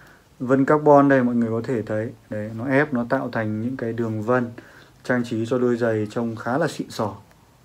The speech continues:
Đây cũng có các lỗ thông thủy khí này mọi người. Đấy. Và ngoài lớp, ờ, chất liệu da phía trong này thì nó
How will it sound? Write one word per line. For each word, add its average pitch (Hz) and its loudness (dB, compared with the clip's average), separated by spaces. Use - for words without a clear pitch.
Đây 120 0
cũng 131 -4
có 110 0
các 127 -2
lỗ 123 2
thông 117 -4
thủy 113 -6
khí 107 -4
này 123 -6
mọi 120 -12
người. 110 -12
Đấy. 101 -14
Và 123 0
ngoài 127 4
lớp, 160 8
ờ, 139 8
chất 135 2
liệu 151 2
da 135 6
phía 123 2
trong 131 4
này 120 0
thì 117 -2
nó 113 -2